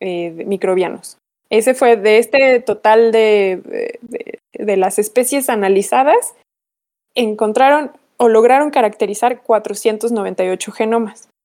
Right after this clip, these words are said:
Y de esos cuatrocientos noventa y ocho, el treinta y nueve por ciento son de especies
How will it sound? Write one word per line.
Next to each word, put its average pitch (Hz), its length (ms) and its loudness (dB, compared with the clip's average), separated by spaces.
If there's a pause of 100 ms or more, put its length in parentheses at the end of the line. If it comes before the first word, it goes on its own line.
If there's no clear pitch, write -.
(180)
Y 254 100 0
de 277 80 2
esos 349 240 0
cuatrocientos 254 580 -2
noventa 226 300 2
y 254 60 4
ocho, 240 340 0 (240)
el 208 240 0
treinta 202 400 0
y 208 40 -4
nueve 240 240 2
por 240 160 -4
ciento 226 480 -2 (640)
son 233 280 -2
de 233 160 6
especies 240 680 -2